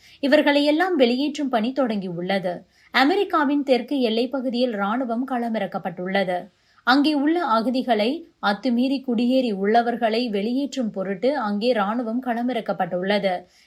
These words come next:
இதன் வீடியோ காட்சிகள் வெளியாகியுள்ளன. ட்ரம்ப் பதவிக்கு வந்து சரியாக ஐந்து நாட்களுக்குள் பெரிய அளவில் அங்கே ராணுவ படைகள் குவிக்கப்பட்டுள்ளன. தெற்கு அமெரிக்க எல்லையில் எமர்ஜென்சி தொடங்குவதாக அதிபர்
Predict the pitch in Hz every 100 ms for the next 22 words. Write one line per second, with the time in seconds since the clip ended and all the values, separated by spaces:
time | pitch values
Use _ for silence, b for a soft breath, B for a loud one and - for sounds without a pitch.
0 | b 277 294 277 302 349 330 254 247 233
1 | 262 269 247 208 185 180 185 175 196 208
2 | 180 175 b b b - 285 285 269 -
3 | 262 247 294 302 285 233 226 254 233 208
4 | 214 214 254 208 214 214 202 220 269 240
5 | 208 262 294 254 262 269 226 202 233 254
6 | 220 202 226 190 208 277 277 226 196 226
7 | 240 262 254 226 185 180 185 196 208 190
8 | - b b b - 285 285 320 226 220
9 | 240 247 247 196 185 190 190 254 320 202
10 | 220 220 285 254 277 202 196 208 214 196
11 | 196 196 247 208 190